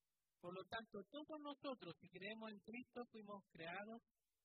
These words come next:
para buenas obras. Y ahí viene la pregunta, ¿cómo está tu historia de haber sido salvado solo por fe en Cristo? ¿Cómo están tus obras? Pablo escribió mucho sobre las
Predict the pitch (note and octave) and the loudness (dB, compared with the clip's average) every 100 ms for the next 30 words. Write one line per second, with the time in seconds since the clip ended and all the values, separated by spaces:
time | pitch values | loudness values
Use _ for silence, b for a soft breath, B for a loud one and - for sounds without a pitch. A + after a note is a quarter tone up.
0 | - C#4 C#4 D3+ D#3+ D#3+ G#3 E3 A2+ - | -16 -8 -6 -4 -6 -2 0 0 -2 -14
1 | - _ _ _ D3+ E3+ G3+ G#3+ G#3+ G3+ | -20 _ _ _ 2 4 4 4 2 4
2 | A3+ C#4+ A#3 - - _ _ _ A#3+ C#4 | 4 4 2 -4 -14 _ _ _ 4 4
3 | C4+ B3+ B3+ A3+ A3 - - D#4 A#3 C#3 | 2 -2 -4 -4 -8 -6 -2 0 -2 -6
4 | - - _ _ _ _ - - E3+ - | -10 -18 _ _ _ _ -8 -4 -4 -2
5 | G#3 F#3+ - E3+ E3+ G#3+ A3+ - G#3+ G#3 | 0 0 -2 -2 0 0 0 -6 -8 -8
6 | F#3+ F#3 - F#3+ - E3+ - - - _ | -8 -10 -10 -10 -10 -12 -14 -16 -20 _
7 | _ _ _ _ _ _ _ _ _ _ | _ _ _ _ _ _ _ _ _ _
8 | _ _ _ - F#3 F#3 - F3 - E3+ | _ _ _ -14 -10 -8 -8 -8 -8 -8
9 | G3 E3 A#2 - _ _ _ _ _ _ | -6 -6 -8 -16 _ _ _ _ _ _
10 | _ _ _ _ _ _ _ _ _ _ | _ _ _ _ _ _ _ _ _ _
11 | _ _ - A3 A#3+ A3 A3 A3 G3+ A3+ | _ _ 2 2 2 -2 0 2 2 0
12 | D4 G#3+ - F#3 F3+ F3 | -2 -4 -4 -2 0 -2